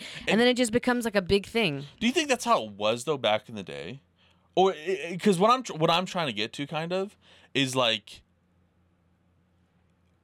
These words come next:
Speaker 2: when you think of, like, shows back then, you have, like, Friends is a big one. You have
Speaker 1: But there is not a lot of people, like, we d-, I, when are you talking about back in the day? What do you mean back in the day?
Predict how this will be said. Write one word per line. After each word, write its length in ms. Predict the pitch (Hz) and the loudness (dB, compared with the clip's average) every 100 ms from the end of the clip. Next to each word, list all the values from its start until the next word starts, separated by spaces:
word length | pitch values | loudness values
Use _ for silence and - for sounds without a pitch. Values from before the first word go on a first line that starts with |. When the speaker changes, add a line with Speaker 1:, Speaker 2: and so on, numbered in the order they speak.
| _ _ _ _ | _ _ _ _
Speaker 2:
when 420 | 92 - 143 156 | -20 -14 -4 -2
you 40 | 151 | 0
think 140 | 151 | 0
of, 120 | 147 123 | -2 -4
like, 160 | 117 | -6
shows 340 | - 120 107 98 | -2 0 0 0
back 300 | 92 82 - | -2 -2 -8
then, 260 | - - 117 | -16 -16 -16
you 160 | 101 | -6
have, 140 | 92 87 | -6 -4
like, 160 | 85 - | -10 -12
Friends 520 | - 117 98 98 98 | -8 -4 -2 -4 -6
is 100 | 98 | -8
a 80 | 95 | -6
big 220 | 98 92 | -4 -4
one. 540 | 95 92 92 92 92 _ _ _ - | -6 -6 -6 -10 -12 _ _ _ -16
You 160 | 101 | -12
have 640 | 98 92 90 82 90 - - _ _ - - - - - | -6 -4 -4 -6 -12 -20 -20 _ _ -20 -20 -20 -20 -2
Speaker 1:
But 120 | 311 311 | -2 2
there 160 | 349 | 2
is 100 | 349 | 2
not 160 | 320 330 | 4 4
a 60 | 320 | 6
lot 180 | 294 285 | 6 4
of 100 | 277 | 2
people, 280 | 277 254 | -2 0
like, 220 | 240 247 240 | 2 2 2
we 140 | 269 | 0
d-, 120 | 240 _ - | 0 _ 0
I, 200 | 226 254 | 0 2
when 160 | 240 277 | 2 2
are 40 | |
you 100 | 269 | 2
talking 200 | 247 226 | 2 2
about 100 | 185 | 2
back 220 | 156 151 170 | 2 -2 -2
in 60 | |
the 80 | 151 | -2
day? 140 | 139 | 0
What 240 | 160 233 233 | 4 2 2
do 80 | 240 | -2
you 100 | 226 | -2
mean 200 | 220 185 | 0 0
back 240 | 143 143 | 0 0
in 80 | 151 | 0
the 80 | 143 | 2
day? 380 | 135 113 165 | 2 0 -6